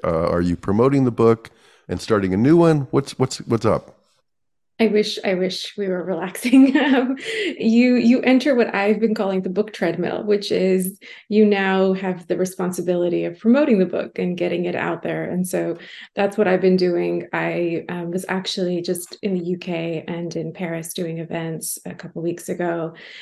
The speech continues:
Speaker 2: and then, um, doing events here in the L A area, and just, you know, talking to people like yourself and sharing the message, and obviously continuing to write. So I'm continuing to write on the subject matter, and I will,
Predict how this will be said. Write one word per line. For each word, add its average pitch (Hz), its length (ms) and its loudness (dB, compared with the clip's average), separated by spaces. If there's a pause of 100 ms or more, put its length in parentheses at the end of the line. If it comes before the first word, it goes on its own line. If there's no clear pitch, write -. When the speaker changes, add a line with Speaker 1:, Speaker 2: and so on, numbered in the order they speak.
(160)
Speaker 2:
and 185 240 0
then, 170 460 -2
um, 165 340 -6
doing 180 260 -2
events 170 380 -6
here 240 300 0
in 220 100 4
the 190 140 2
L 180 180 -4
A 175 180 -4
area, 196 360 -4
and 190 200 -2
just, 226 280 -4
you 220 80 0
know, 196 240 -4
talking 190 400 -4
to 202 80 -4
people 202 320 -4
like 185 180 -2
yourself 185 540 -4
and 185 140 -2
sharing 185 480 -2
the 180 100 -4
message, 190 480 -8
and 170 180 -4 (380)
obviously 233 300 4
continuing 196 500 4
to 180 100 -2
write. 160 340 -4
So 175 120 -6
I'm 180 100 -2
continuing 190 440 2
to 185 100 -4
write 160 260 -6
on 175 120 -4
the 170 60 -6
subject - 400 -8
matter, 180 280 -4
and 170 120 -4
I 170 60 -6
will, 165 320 -6